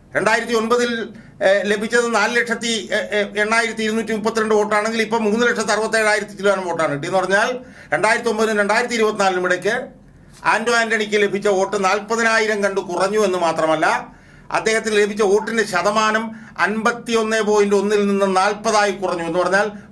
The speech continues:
പതിനേഴ്, പതിനൊന്ന് ശതമാനം കണ്ടു കുറഞ്ഞു. അപ്പൊ അദ്ദേഹത്തിന്റെ ജനകീയ അംഗീകാരം എന്താണ് എന്നുള്ളത്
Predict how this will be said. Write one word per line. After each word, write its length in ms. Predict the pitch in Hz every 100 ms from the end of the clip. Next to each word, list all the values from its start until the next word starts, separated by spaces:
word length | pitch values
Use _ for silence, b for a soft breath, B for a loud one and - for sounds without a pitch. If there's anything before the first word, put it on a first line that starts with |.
| -
പതിനേഴ്, 640 | - - 220 233 233 226 165
പതിനൊന്ന് 460 | 185 214 226 220 214
ശതമാനം 540 | 196 190 185 180 165
കണ്ടു 160 | 147 139
കുറഞ്ഞു. 320 | 120 113 104 - - - - - B B B
അപ്പൊ 140 | - 220
അദ്ദേഹത്തിന്റെ 500 | 226 262 254 247 247
ജനകീയ 320 | 226 240 240
അംഗീകാരം 480 | 226 233 226 226 220
എന്താണ് 340 | 214 220 220
എന്നുള്ളത് 520 | 233 202 208 208 254